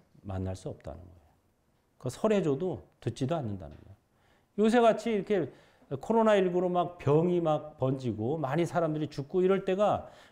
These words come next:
불법을 전하기엔 아주 기가 막힌 찬스입니다. 사람들이 병과 사에 대해서 관심을 갖게 됐잖아요. 예, 이런 전염병이나 이런 게 없을 때는 아무리 여러분, 인간은 언젠든 늙고 병들고 죽습니다.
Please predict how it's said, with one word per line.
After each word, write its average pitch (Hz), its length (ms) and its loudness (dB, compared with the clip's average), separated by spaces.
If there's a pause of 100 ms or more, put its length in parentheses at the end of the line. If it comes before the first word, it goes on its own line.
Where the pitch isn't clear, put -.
불법을 202 420 4
전하기엔 170 580 0
아주 147 240 -4
기가 156 240 -2
막힌 151 260 -4
찬스입니다. 123 640 -10 (720)
사람들이 220 540 4
병과 208 440 4
사에 208 280 2
대해서 185 280 -2
관심을 143 420 0
갖게 135 220 -2
됐잖아요. 80 440 -12 (1200)
예, 82 40 -10 (340)
이런 165 500 2 (340)
전염병이나 185 600 0
이런 160 180 2
게 170 60 -2
없을 143 240 -2
때는 143 560 -4 (280)
아무리 160 580 0 (360)
여러분, 117 560 0 (160)
인간은 139 460 2
언젠든 170 800 -4
늙고 160 460 2
병들고 151 500 -2
죽습니다. 165 640 -6